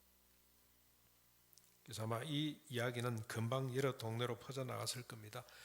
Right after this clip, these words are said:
온 동네 엄마 아빠들이 모여서, 할머니 할아버지들이 모여서 아마 이야기하고 생각했을 겁니다. "왜 돌이켜 어린아이들처럼 되지 않으면 천국 못 간다고 하셨지? 그게 무슨 뜻이지? 돌이켜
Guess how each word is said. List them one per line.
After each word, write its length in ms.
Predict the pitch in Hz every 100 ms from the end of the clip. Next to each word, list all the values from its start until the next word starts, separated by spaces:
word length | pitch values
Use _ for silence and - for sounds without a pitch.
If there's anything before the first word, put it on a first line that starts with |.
| - -
온 440 | 113 131 151 180
동네 420 | 135 127 135 139 -
엄마 200 | 147 143
아빠들이 400 | 135 127 123 123
모여서, 520 | 113 110 123 - 123
할머니 340 | - 151 147 131
할아버지들이 540 | 113 131 123 113 123
모여서 400 | 117 107 127 117
아마 240 | 117 127 135 - - - -
이야기하고 540 | 113 131 127 123 120
생각했을 560 | 120 143 135 120 - 117
겁니다. 360 | - 113 117 117 - - -
"왜 140 | 147
돌이켜 460 | 202 165 196 - 185
어린아이들처럼 840 | 180 185 160 147 147 - - 143 135
되지 300 | 147 156 143
않으면 380 | 120 135 120
천국 360 | 120 180 147 110
못 140 | 95 -
간다고 380 | 139 190 175 127
하셨지? 600 | 127 135 - - 147 143
그게 200 | - 147
무슨 300 | 123 113 160
뜻이지? 600 | 139 - - - 208 240 - - - - - - - - -
돌이켜 800 | 175 226 285 - - 254 285 277